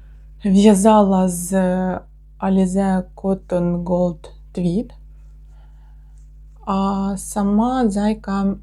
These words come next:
м, з ярнард джинсу. Е, відтінки я вам підпишу або на екрані, або, е, під відео. Ось такі оченятка,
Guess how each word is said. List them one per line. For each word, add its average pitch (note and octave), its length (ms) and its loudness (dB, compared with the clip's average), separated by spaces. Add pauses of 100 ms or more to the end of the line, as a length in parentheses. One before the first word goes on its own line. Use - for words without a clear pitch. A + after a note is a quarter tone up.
м, F#3 500 -2
з F#3 480 -2 (300)
ярнард F#3 600 0
джинсу. E3 440 -8 (500)
Е, F3+ 240 -4
відтінки G#3+ 500 0
я F3+ 160 0
вам F3 160 -2
підпишу - 600 -8
або F3+ 280 -2
на F#3 180 2
екрані, B3 640 0
або, F#3 720 -2
е, F3 220 -4
під E3+ 260 -8
відео. D3+ 420 -6 (1000)
Ось F3+ 300 -10
такі F3 440 -16 (800)
оченятка, G#3+ 1000 -8